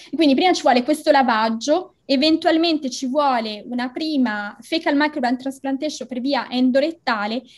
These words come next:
e poi successivamente si può passare alle compresse per fare un'ottima fecal microbiome transplantation,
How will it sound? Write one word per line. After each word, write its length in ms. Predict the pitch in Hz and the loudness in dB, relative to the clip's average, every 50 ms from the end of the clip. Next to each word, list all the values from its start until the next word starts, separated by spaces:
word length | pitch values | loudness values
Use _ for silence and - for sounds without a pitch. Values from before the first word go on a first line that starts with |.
| 262 - | -12 -4
e 240 | - 339 381 381 - | -2 -2 -2 -2 -2
poi 320 | - 285 240 226 233 240 247 | 0 2 4 4 4 2 0
successivamente 800 | 247 269 254 - 302 294 - - 311 330 311 262 233 247 240 254 | -4 -6 -6 -6 -6 -6 -6 -4 -2 -2 0 0 -2 -4 -6 -10
si 120 | 247 - | -10 -8
può 120 | - 233 | -8 -6
passare 540 | 226 240 262 262 - - 254 226 233 233 226 | -4 -4 -4 -6 -6 -6 -6 -4 -4 -4 -4
alle 360 | 220 220 - 226 226 226 233 | -6 -6 -6 -4 -4 -4 -4
compresse 540 | 233 247 269 269 262 262 233 233 240 - 233 | -2 0 0 0 0 0 -2 -2 -2 -6 -10
per 160 | 226 226 220 | -14 -14 -12
fare 220 | - - 233 220 226 | -8 -6 -6 -4 -4
un'ottima 680 | 226 226 233 240 233 - - - 226 208 208 202 214 233 | -2 -2 -2 -2 -4 -6 -6 -6 -4 -4 -4 -6 -8 -8
fecal 320 | 226 - 247 233 233 233 220 | -4 -4 -4 -2 -2 -4 -6
microbiome 380 | 208 202 214 - - 220 208 | -4 -6 -8 -8 -6 -8 -6
transplantation, 920 | - - 226 226 - 294 302 277 285 - 233 226 226 226 - 220 214 226 - | -6 -8 -8 -4 -2 0 0 0 0 -2 -4 -4 -4 -4 -6 -6 -6 -8 -8